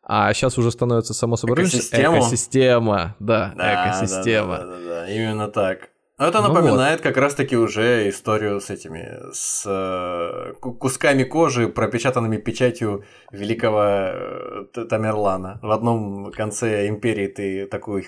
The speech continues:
Speaker 2: хреновину получил и деньги свои сдал на хранение, а в другой конец империи приехал, выдал её какому-нибудь там, э, специальному человеку, он тебе ту же сумму там с дисконтом, естественно,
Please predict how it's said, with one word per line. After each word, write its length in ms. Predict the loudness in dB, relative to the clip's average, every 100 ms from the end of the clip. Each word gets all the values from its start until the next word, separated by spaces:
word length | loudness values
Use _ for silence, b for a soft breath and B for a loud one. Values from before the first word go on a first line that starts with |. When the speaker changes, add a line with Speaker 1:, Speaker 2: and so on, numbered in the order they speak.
| -8
Speaker 2:
хреновину 580 | -2 2 4 4 2 0
получил 640 | 0 0 2 4 4 2 B B B B -8
и 520 | -4 -2 -2 -2 -2 2
деньги 240 | 2 2
свои 300 | 0 -2 -2
сдал 340 | -2 0 0 0
на 80 |
хранение, 540 | -4 -4 -2 -2 -4 -6
а 40 |
в 80 | -6
другой 300 | -4 -2 -2
конец 380 | -2 -2 -4 -6
империи 400 | -6 -4 -4 -6
приехал, 580 | -6 -4 -4 -6 -8 -6
выдал 320 | -4 0 0 0
её 180 | 0
какому-нибудь 480 | -2 -6 -6 -6 -8
там, 360 | -10 -10 -10 -12
э, 400 | -12 -12 -12 -14
специальному 540 | -16 -8 -4 -4 -4 -8
человеку, 480 | -8 -8 -8 -8
он 100 | -10
тебе 160 | -8 -10
ту 160 | -8 -10
же 100 | -10
сумму 360 | -10 -10 -10
там 280 | -10 -10 -12
с 80 | -10
дисконтом, 600 | -8 -4 -2 -2 -4 -10
естественно, 500 | -10 -12 -12 -14